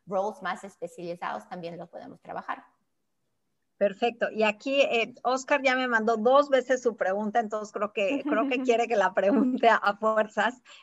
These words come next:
Speaker 2: eh, que es si el machine learning corrobora esta tendencia a no contratar personas mayores de cierta edad. Y
Speaker 1: No.
Speaker 2: por ahí hubo una
Speaker 1: <laughs>
Speaker 2: discusión en el chat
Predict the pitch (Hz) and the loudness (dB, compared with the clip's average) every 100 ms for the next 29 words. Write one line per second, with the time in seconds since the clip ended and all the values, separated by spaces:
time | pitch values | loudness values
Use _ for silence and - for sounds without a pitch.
0 | - 214 220 214 214 220 233 220 - - | -2 2 2 2 0 2 0 -4 -20 -4
1 | 226 214 214 214 - 254 254 247 233 240 | 0 2 2 0 0 -2 0 0 0 -2
2 | 240 226 196 190 196 220 220 214 214 208 | -2 -2 0 -2 0 2 0 0 -2 -2
3 | 190 185 185 185 - 180 - 175 185 185 | -6 -6 -6 -6 -4 -6 -4 -6 -6 -8
4 | 202 190 175 - 170 - 175 - 180 175 | -8 -6 -4 -4 -4 -4 -8 -6 -6 -6
5 | 170 170 165 160 170 165 156 160 - 185 | -8 -8 -10 -8 -10 -10 -12 -14 -10 -10
6 | - 165 160 - _ _ _ _ _ _ | -8 -8 -8 -12 _ _ _ _ _ _
7 | _ _ _ _ - 202 180 190 196 202 | _ _ _ _ -10 -4 0 2 2 2
8 | 220 294 226 214 202 285 220 214 - 269 | 4 4 6 4 4 0 0 -4 0 4
9 | 247 254 240 220 - 269 220 | 4 4 2 0 0 6 6